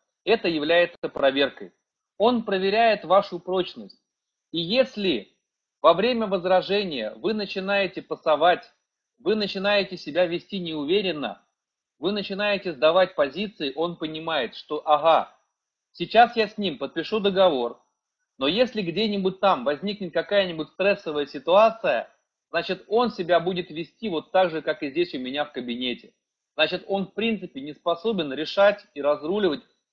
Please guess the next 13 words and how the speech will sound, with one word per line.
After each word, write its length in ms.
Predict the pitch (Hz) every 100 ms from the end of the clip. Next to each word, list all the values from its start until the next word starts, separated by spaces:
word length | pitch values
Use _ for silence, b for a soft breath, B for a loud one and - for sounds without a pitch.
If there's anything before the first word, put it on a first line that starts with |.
| _
в 60 | -
ситуациях 600 | 151 156 165 170 139 131
стресса. 480 | - 139 139 - - _ _ _ _ _ _ -
Поэтому, 420 | 143 180 165 160
скорее 400 | - 170 233 226
всего, 260 | - 143
я 180 | 127 147
лучше 260 | 185 214 151
с 80 | -
ним 140 | 165
работать 460 | 135 135 151 139 131
не 100 | 127
буду. 360 | 127 113 98